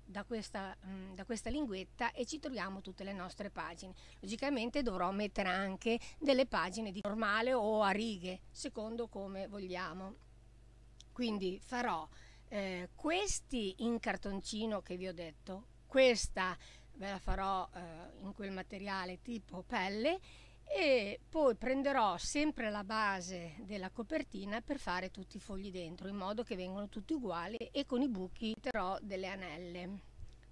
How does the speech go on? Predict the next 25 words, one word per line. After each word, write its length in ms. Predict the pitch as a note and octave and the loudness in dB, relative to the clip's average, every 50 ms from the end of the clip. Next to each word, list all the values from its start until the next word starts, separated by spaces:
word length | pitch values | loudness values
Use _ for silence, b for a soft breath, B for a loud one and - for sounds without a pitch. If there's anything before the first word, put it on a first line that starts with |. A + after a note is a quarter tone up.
| - | -10
Bene, 320 | - A3+ G#3+ G3+ G3+ G#3+ - | -6 -4 -2 -2 -2 -2 0
ora 200 | - C#4+ C#4+ C#4 | 2 2 2 2
andiamo 340 | A#3+ G3+ G3 F#3 G3+ G3+ | 2 2 2 0 0 0
a 20 | G3+ | -2
vedere 560 | G3 G#3 G3 G3+ G#3+ G#3+ G#3 G3 G3 F#3 - - | -2 -2 -2 0 2 2 4 2 2 0 -2 -4
nel 140 | F#3 F#3 G3+ | -8 -8 -6
nostro 460 | G3+ F#3+ F3+ F3+ F3+ - - F3 E3+ | -6 -6 -6 -6 -6 -8 -12 -14 -14
disegno. 800 | E3+ F#3 G3 F#3 F3 G3 F3 E3+ E3+ F3+ F#3+ A3+ D4 E4 E4+ D#4+ - - - | -10 -10 -10 -8 -8 -8 -8 -8 -8 -6 -2 0 2 2 0 0 -4 -12 -12
Vedete 380 | G3 F#3+ G3 G3 F#3+ - F#3+ | -8 -6 -4 -4 -4 -6 -8
questo, 480 | - - - A#3 G#3 F#3+ F#3+ - - G#3+ | -8 -4 -2 -2 0 0 -2 -4 -6 -4
io 180 | A3 A3 G#3+ | -4 -2 -2
ho 100 | G#3 G3 | -2 -4
già, 640 | F3+ F#3 G#3 G3+ G3+ G3+ - - G3+ G3 F#3+ F#3 F#3 | -2 -2 0 2 2 2 2 0 -4 -4 -4 -4 -4
eh, 40 | F3+ | -6
messo 800 | F3+ F#3+ G3+ G3+ G#3 G3 - - - - - F3+ F#3 F#3 F3 - B B B | -6 -6 -4 -4 -4 -4 -4 -4 -6 -6 -6 -6 -6 -6 -6 -8 B B B
nella 340 | B F#3+ F#3+ F#3 F#3 F#3 F3+ | B -10 -8 -8 -6 -6 -4
mia 220 | F#3 G3 G#3 G3+ | -4 -2 0 2
area 240 | G#3 G3 G3 G3 F3+ | 2 2 2 0 0
lavoro, 680 | F3+ F#3 F#3 F#3 F#3+ F#3+ G3 G3+ G3 F#3+ F3+ F3 F3 B B B B B B B B B B B B B - | 0 2 2 4 4 4 6 6 6 4 4 2 0 B B B B B B B B B B B B B -16
eh, 340 | - F3 F3+ E3+ F3 F3 F3 - - | -14 -14 -12 -12 -14 -14 -16 -14 -8
quello 240 | - G#3+ G#3+ G#3 G3+ | -6 -4 -2 -2 -4
che 120 | - F3+ | -4 -2
sarà 280 | - - - - F#3+ F3+ | 2 4 4 4 4 2
la 80 | F#3 | -2
copertina. 840 | - - F3+ - G3+ F#3 F#3+ - - F#3+ F3 F3+ F3+ F3 G#3+ C4+ D#4+ | -4 -6 -8 -4 -4 -4 -4 -6 -8 -8 -8 -6 -4 0 0 0 0